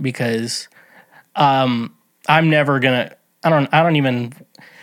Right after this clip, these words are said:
you know, if you're getting sex, just buy sex toys online, guys. Like, it's anonymous. They, they, like, Adam and Eve, like, all these companies, like, they're aware that, like, hey,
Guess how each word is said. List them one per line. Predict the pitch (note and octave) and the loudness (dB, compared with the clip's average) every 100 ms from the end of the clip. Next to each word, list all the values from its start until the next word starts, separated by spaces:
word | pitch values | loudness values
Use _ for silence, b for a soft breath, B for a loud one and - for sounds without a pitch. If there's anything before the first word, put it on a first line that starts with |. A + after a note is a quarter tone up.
| B | B
you | A#3+ C4 | 0 0
know, | |
if | A3+ G#3+ | 2 2
you're | A3+ D#4 | 2 2
getting | F#4+ F4 | 0 0
sex, | - G#3+ G3+ | 0 0 -2
just | - E4+ F#4 | -4 -4 -2
buy | - F3+ | 0 0
sex | - C3 - | 0 -2 -2
toys | B2 A2 | -4 -2
online, | G2+ G2+ F#2+ | -2 -4 -8
guys. | G#2 F#2+ - - | -10 -12 -10 -8
Like, | B2+ A2 - - B B _ _ - - - | -8 -8 -12 -20 B B _ _ -20 -20 -14
it's | D3+ D3+ D3 | -6 -4 0
anonymous. | D3 F3+ F#3 F#3 E3 | 2 2 2 0 -2
They, | E3 F3+ | -2 0
they, | F3+ F#3+ F#3+ B B B B - - | 2 0 -2 B B B B -20 -6
like, | F3 D#3+ - - - - | -2 -2 -2 -2 -2 2
Adam | G#3 A3+ G3+ | 2 2 2
and | |
Eve, | F#3 D3+ D3 | 0 0 2
like, | C3+ B2+ | 0 2
all | E3+ | 2
these | F#3 D3+ | 2 0
companies, | D#3+ C#3 A#2+ | 0 0 0
like, | C3+ - | -2 2
they're | G3+ | 2
aware | G#3+ C#3+ C#3+ B2+ G2+ A#2+ - _ B B B | 2 0 0 0 -2 -6 -8 _ B B B
that, | B2+ B2+ C3+ | -2 -2 -2
like, | B2+ A2+ A#2 - _ _ - _ - | -4 -6 -8 -12 _ _ -20 _ -8
hey, | - C3 A2+ B2+ C#3+ | 0 2 2 -4 -10